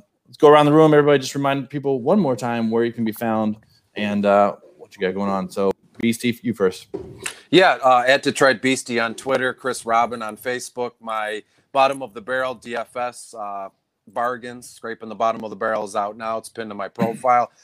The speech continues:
Speaker 2: Uh, my rankings will be out and published on Fantasy Pros tomorrow, along with some really nice graphic cards, which I already have done, just a top ten at each position. So, uh, just trying to spread this stuff out instead of inundating everybody with it in their face,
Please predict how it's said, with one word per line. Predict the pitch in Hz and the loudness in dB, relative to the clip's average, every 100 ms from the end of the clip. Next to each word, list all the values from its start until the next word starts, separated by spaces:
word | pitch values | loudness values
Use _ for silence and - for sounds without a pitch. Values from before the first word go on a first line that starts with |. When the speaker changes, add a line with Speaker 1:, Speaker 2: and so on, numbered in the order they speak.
| _ | _
Speaker 2:
Uh, | - 120 | -2 -2
my | 120 120 | 0 -4
rankings | 117 127 127 127 120 | -6 -8 -10 -16 -12
will | 117 113 | -10 -10
be | 117 | -8
out | 117 117 | -4 -4
and | 110 | -4
published | 101 113 113 - | -8 -8 -8 -14
on | 107 | -16
Fantasy | 98 120 113 - 113 | -10 -8 -8 -10 -12
Pros | - 113 104 | -6 -6 -6
tomorrow, | 117 113 120 120 123 _ _ | -6 2 4 2 -2 _ _
along | 131 135 139 143 | -2 2 2 0
with | 139 | -10
some | - 139 135 | -12 -12 -10
really | 139 160 156 | -8 -8 -8
nice | 151 143 | -10 -10
graphic | - 127 160 - 131 | -8 -4 -4 -6 -12
cards, | - 107 120 | -8 -8 -8
which | 120 110 | -12 -12
I | 120 | -8
already | 123 123 | -8 -8
have | 123 113 | -10 -10
done, | 113 151 101 | -8 -8 -10
just | 95 110 | -12 -16
a | |
top | - - - | -8 -4 -4
ten | - 135 123 113 _ _ 113 | -6 -8 -8 -12 _ _ -8
at | 123 | -6
each | 127 - | -6 -10
position. | 120 110 131 - 98 | -10 -4 -4 -6 -12
So, | - 107 101 | -4 -2 0
uh, | 98 98 | 0 -2
just | 110 - | -6 -8
trying | 127 107 | -6 -4
to | |
spread | 104 - 110 107 | -8 -4 -4 -4
this | 101 | -12
stuff | - 107 - | -8 -8 0
out | 110 107 | 0 0
instead | 101 - 107 | -6 -6 -6
of | 95 _ _ _ - | -6 _ _ _ -4
inundating | 143 127 110 107 104 104 | -4 -2 -2 -2 -2 -6
everybody | 104 104 104 104 | -6 -4 -4 -4
with | 101 104 107 | -6 -8 -8
it | |
in | 104 | -8
their | 98 | -8
face, | 92 117 110 104 - | -6 -2 -2 -2 -10